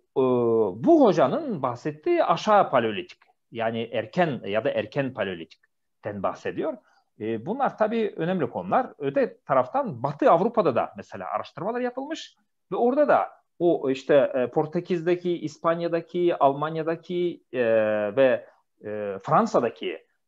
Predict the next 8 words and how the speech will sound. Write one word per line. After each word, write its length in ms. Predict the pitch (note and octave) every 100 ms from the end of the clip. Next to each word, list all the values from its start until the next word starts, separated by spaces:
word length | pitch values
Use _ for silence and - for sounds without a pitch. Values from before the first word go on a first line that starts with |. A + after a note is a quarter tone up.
| -
e, 180 | G2 G#2+
bu 280 | A#2+ A#2 -
Paleolitik 500 | A2 G#2+ B3+ B3 B2+
dönemine 340 | A#2 G#2+ G#2
ait 240 | F#2+ F#2+
olan, 240 | F#2 F2+ E2+
e, 220 | _ G#2 E2 D#2+ -
mağaralar 640 | F#2+ A#2+ B2 E3 F3 A#2